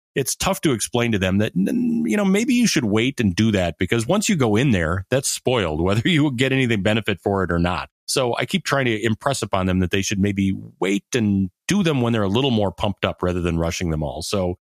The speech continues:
yeah, I think if Anna does like story-driven games, this one's a little on the lighter side, and, you know, it's a little more of an experience to play rather than a real thinky game.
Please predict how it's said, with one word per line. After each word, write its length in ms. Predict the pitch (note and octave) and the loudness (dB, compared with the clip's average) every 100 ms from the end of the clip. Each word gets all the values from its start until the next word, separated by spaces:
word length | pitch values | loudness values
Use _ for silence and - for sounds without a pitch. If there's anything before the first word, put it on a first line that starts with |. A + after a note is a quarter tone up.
| _ _ _ _ - | _ _ _ _ -2
yeah, 300 | F#2 - - | 0 0 0
I 120 | C#3+ | -2
think 240 | - G3+ | 0 0
if 160 | D3+ - | 0 0
Anna 240 | C3 C#3 | 0 0
does 260 | B2+ A2+ A#2+ | 2 2 2
like 160 | D3 - | 0 0
story-driven 640 | - C3+ C3+ C3+ C#3 C3+ | 0 0 2 0 0 0
games, 380 | C3 C#3+ D#3 A#2 | 2 2 0 0
this 200 | C#3 - | -2 0
one's 380 | C3 B2 A2+ B2+ | 2 2 0 -2
a 60 | - | 0
little 260 | A#2 C#3 C#3 | 0 2 0
on 80 | |
the 80 | F3 | 2
lighter 300 | D#3+ B2 B2 | 0 2 0
side, 480 | A#2 A#2 A#2 B2 - | 0 0 2 0 -2
and, 540 | G#2+ G2 G2 F#2+ F#2+ F#2 - | -2 0 0 2 0 -2 -6
you 160 | - B2 | 0 0
know, 140 | A#2+ | 2
it's 140 | A#2+ B2 | 0 0
a 40 | |
little 220 | B2+ E3+ | 2 2
more 200 | D3+ C#3+ | 2 2
of 60 | B2+ | 2
an 60 | A2 | 0
experience 720 | - - - G#2+ E2+ D#2+ - | -2 0 2 2 0 -2 -4
to 100 | F2+ | -4
play 220 | G2 F2 | -2 0
rather 340 | E2+ G2 G2 | 0 0 0
than 320 | F#2+ F#2 F2 F2 | 0 0 0 0
a 140 | E2+ | 0
real 240 | F#2+ G#2 E2+ | 0 0 -2
thinky 420 | - G2+ - E2 | -4 -4 -4 -4
game. 400 | F2 C#2+ C#2+ | -4 -4 -6